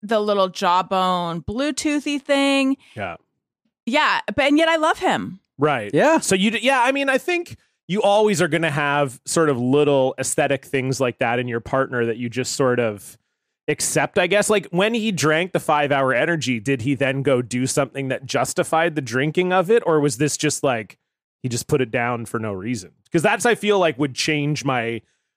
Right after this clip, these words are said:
Speaker 2: my tune. You know what I mean?
Speaker 1: Right. Well, I have seen him drink five-hour Energy when our, when we had our,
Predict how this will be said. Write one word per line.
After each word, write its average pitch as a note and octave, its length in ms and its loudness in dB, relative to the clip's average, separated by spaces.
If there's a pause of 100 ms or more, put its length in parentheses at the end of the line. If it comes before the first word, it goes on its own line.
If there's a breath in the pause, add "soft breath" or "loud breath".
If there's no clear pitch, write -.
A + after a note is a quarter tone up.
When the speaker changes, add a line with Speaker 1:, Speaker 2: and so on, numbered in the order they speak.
(260)
Speaker 2:
my C3+ 240 -2
tune. C3+ 460 0
You B2+ 80 -4
know C3 100 0
what C3 80 2
I B2 80 -2
mean? C3+ 300 -4 (440)
Speaker 1:
Right. F3+ 680 -2 (680)
Well, E4 600 2 (680)
I D#4 220 4 (100)
have G4 140 -2
seen D4 320 2
him A#3+ 600 2 (140)
drink A#3 260 -2
five-hour G#3 460 2
Energy F#3+ 800 -2 (340)
when G#3 680 0 (580)
our, G3 600 2 (360)
when G#3+ 360 2
we A3 80 2
had A3 200 2
our, G3 120 0